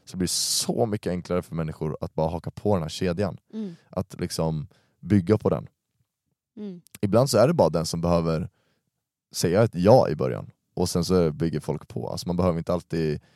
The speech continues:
Speaker 1: lägga det foundations, det är inte det som är poängen.
Speaker 2: Mm.
Speaker 1: Utan poängen är att ibland så är det bara att någon behöver säga ja. Och sen
Speaker 2: Mm.
Speaker 1: så är det väldigt mycket lättare för folk att haka på.
Speaker 2: Mm.
Speaker 1: Ehm.
Speaker 2: Verkligen. Nej, men, och vi är ju inne i, eh,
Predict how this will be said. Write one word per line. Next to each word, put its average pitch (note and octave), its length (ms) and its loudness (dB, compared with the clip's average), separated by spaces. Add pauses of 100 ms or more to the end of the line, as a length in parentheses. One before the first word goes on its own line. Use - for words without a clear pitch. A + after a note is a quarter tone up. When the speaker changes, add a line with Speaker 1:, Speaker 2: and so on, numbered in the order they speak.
(200)
Speaker 1:
lägga F#2 360 0
det E2+ 80 2
foundations, F2 920 0
det - 60 -10
är E2 40 -2
inte D#2+ 120 -10
det F2 100 0
som - 140 -8
är - 80 -8
poängen. G2 440 -6 (100)
Speaker 2:
Mm. G#3+ 160 -2
Speaker 1:
Utan D#3+ 400 -2 (540)
poängen G2 420 2
är D#2 40 -2
att - 300 -6
ibland F2+ 260 -2
så E2+ 80 -2
är E2+ 60 0
det E2+ 60 -2
bara D#2+ 120 0
att C#2+ 60 -4
någon D#2+ 180 -2
behöver D#2 180 -2
säga D2 200 -6
ja. F2+ 280 -2 (320)
Och F#2+ 100 -2
sen F2 120 -2
Speaker 2:
Mm. E2 40 -2
Speaker 1:
så E2 180 0
är D2+ 80 0
det E2 80 -6
väldigt D#2 360 -4
mycket D#2 160 -8
lättare - 220 -12
för C#2+ 120 -10
folk C#2+ 240 -10
att - 60 -4
haka - 180 -8
på. - 340 -8
Speaker 2:
Mm. F#3 260 -8 (420)
Speaker 1:
Ehm. C#3+ 520 -6
Speaker 2:
Verkligen. F#3+ 480 -18 (1040)
Nej, - 120 -8
men, G3+ 100 -4
och G#3 320 2 (840)
vi G#3 180 -4
är B3 160 2
ju C4+ 180 2
inne A#3+ 240 2
i, F#3 400 -4
eh, F3+ 420 -4